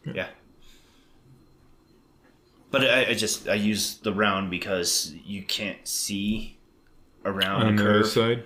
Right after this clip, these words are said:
Speaker 2: Yeah, you
Speaker 1: Hmm.
Speaker 2: can't see around a curve, but you can
Speaker 1: So
Speaker 2: see across the plane.
Speaker 1: Depends on your ver-, <laughs> no, it's good. That's good. I like it.
Speaker 2: Um, so do we have any more on the damages?
Speaker 1: I mean, yeah. I mean, we,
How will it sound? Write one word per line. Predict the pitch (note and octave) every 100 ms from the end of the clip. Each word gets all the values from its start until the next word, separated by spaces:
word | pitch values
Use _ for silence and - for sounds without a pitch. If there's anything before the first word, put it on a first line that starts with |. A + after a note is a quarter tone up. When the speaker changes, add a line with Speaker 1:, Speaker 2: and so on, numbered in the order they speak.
| - _ _
Speaker 2:
Yeah, | - F#2 -
you | F2+
Speaker 1:
Hmm. | A#2
Speaker 2:
can't | B2+
see | - C#3
around | A#2+ A#2 G#2
a |
curve, | G2 B2 G2+ F2+ G2+
but | F#2
you | G2+
can | - A#2
Speaker 1:
So | C3+ A#2
Speaker 2:
see | G#2+ G2+
across | G2 F#2 -
the | E2+
plane. | - F#2 B1+ - _ - - - _ _ _ - - E3
Speaker 1:
Depends | D3 B2
on | B2
your | A2+
ver-, | G#2 A2
<laughs> |
no, | -
it's | F#2 - - - - - - - -
good. | B2 A#2+ -
That's | C3+
good. | A#2
I | G#2
like | G2 -
it. | - - - - - - - - - - _ _ - - - - -
Speaker 2:
Um, | A2 A2 G2+ F2 - - - - - - - -
so | - A2
do | G#2
we | A2+
have | A#2
any | A#2+
more | A#2+ A#2 A#2 A2 -
on | - A2+
the | G#2+
damages? | G#2 G#2+ G#2 A2 - - _ _ _ _ - - - -
Speaker 1:
I | D3
mean, | D3+ C3+
yeah. | D#3+ B2+ B2+
I | C#3
mean, | C3+
we, | D3